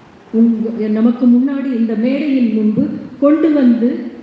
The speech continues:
புரிய வைப்பார்கள் என்பதை பற்றி அவர்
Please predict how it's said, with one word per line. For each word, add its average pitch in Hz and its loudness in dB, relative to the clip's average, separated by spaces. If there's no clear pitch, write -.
புரிய 392 4
வைப்பார்கள் 240 -2
என்பதை 202 -6
பற்றி 208 -6
அவர் 202 -6